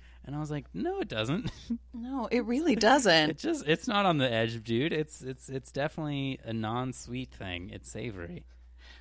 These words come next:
Speaker 2: I think Mary said something like, "If you like fennel, this is fine." <laughs>
Speaker 1: Aw.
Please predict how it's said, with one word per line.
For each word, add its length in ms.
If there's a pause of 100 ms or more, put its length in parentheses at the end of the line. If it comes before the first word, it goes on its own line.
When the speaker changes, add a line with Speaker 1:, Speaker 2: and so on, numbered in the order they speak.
(100)
Speaker 2:
I 80
think 320
Mary 300
said 260
something 400
like, 300 (160)
"If 240
you 140
like 280
fennel, 640 (120)
this 240
is 220
fine." 720 (280)
<laughs> 240
Speaker 1:
Aw. 840